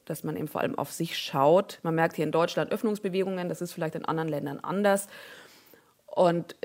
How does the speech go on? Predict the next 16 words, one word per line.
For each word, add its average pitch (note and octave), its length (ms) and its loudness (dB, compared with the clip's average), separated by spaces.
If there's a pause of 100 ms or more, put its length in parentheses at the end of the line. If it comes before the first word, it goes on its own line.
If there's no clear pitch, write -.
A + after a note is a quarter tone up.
(200)
das F3+ 260 2
wird F3+ 160 2
sicher G3 240 6
nicht F3+ 180 2
schnell F3 240 10
gehen, D#3 200 4
sich D3+ 160 -2
auf C#3+ 100 0
einen D#3 60 -6
Konsens D3+ 420 0
zu - 80 2
einigen. D#3+ 360 4
Aber D3 180 2 (240)
ehrlich E3+ 200 4
gesagt E3+ 220 -2
finde F3 240 -4